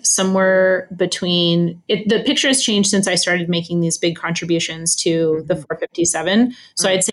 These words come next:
Speaker 1: now we have about fifteen hundred to two thousand dollars a month, uh, to save.
Speaker 2: Wow, that's awesome. Okay, this is great. You're doing great, okay?
Speaker 1: Thanks.
Speaker 2: You're really doing great.
Speaker 1: <laughs>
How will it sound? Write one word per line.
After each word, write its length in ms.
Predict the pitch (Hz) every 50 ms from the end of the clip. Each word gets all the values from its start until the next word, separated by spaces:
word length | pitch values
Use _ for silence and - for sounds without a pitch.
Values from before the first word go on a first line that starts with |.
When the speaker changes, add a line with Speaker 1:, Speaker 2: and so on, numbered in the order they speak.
| - _
Speaker 1:
now 280 | 190 185 185 180 185 180
we 120 | 190 190 185
have 160 | 180 180 175
about 400 | 185 175 170 170 165 165 165 - - - - _
fifteen 440 | - 208 196 202 - - 202 190 185
hundred 680 | 170 190 180 175 180 175 175 175 175 170 170 165 175 - _ _ _ _ _ _ _
to 380 | - - 190 185 175 170 175 - -
two 240 | - - 190 180
thousand 360 | 180 - 170 170 165 180 175 170
dollars 440 | 165 160 160 160 160 165 165 165
a 40 | 175
month, 380 | 165 160 156 160 165 - - _ _ _
uh, 220 | - 165 156 156 160
to 160 | 160 - 170
save. 460 | - - - - - - - - - _ _ _ _
Speaker 2:
Wow, 400 | - 131 156 190 196 190 139 101 82
that's 220 | 131 143 - -
awesome. 440 | 127 95 101 - - - 87 69 - _ _ _ _ _ _ - 254
Okay, 360 | 254 - 269 160 165 185 175 -
this 220 | 220 277 330 -
is 120 | 403 -
great. 380 | - - 294 285 196 - - - _ _ _ _
You're 140 | 185 208 208
doing 220 | 262 285 285 277
great, 360 | 240 208 185 - - - - - _ _ _ -
okay? 360 | 135 - 180 156 165 185 208 202
Speaker 1:
Thanks. 320 | 226 214 - - - - 165
Speaker 2:
You're 140 | 165 170
really 220 | 180 190 196 208 202
doing 260 | - - 190 185 -
great. 240 | - 139 117 107 - -
Speaker 1:
<laughs> 60 | -